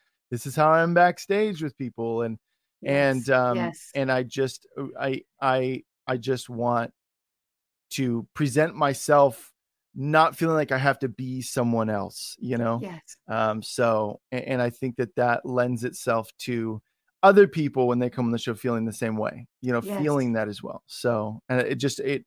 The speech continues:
Speaker 1: it really means a lot that to see the fruit of that. Um, so yeah, man,
Speaker 2: And you
Speaker 1: that's
Speaker 2: have
Speaker 1: great.
Speaker 2: to give,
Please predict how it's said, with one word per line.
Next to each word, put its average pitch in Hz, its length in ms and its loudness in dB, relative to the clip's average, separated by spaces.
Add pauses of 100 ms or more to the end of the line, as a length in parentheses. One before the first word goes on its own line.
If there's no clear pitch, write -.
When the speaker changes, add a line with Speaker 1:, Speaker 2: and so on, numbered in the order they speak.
(120)
Speaker 1:
it 139 160 -2
really 135 280 0
means 127 260 0
a 120 60 0
lot 117 420 2
that 113 180 0 (480)
to 131 80 0
see 156 220 0
the 131 100 4
fruit 139 460 0
of 139 200 0
that. 147 360 2 (260)
Um, 117 540 -2 (200)
so 113 440 2
yeah, 113 280 -2 (220)
man, 107 300 0 (100)
Speaker 2:
And - 80 -2
you 208 60 4
Speaker 1:
that's 220 100 4
Speaker 2:
have 240 220 4
Speaker 1:
great. 262 80 4
Speaker 2:
to 175 60 -2
give, 226 340 4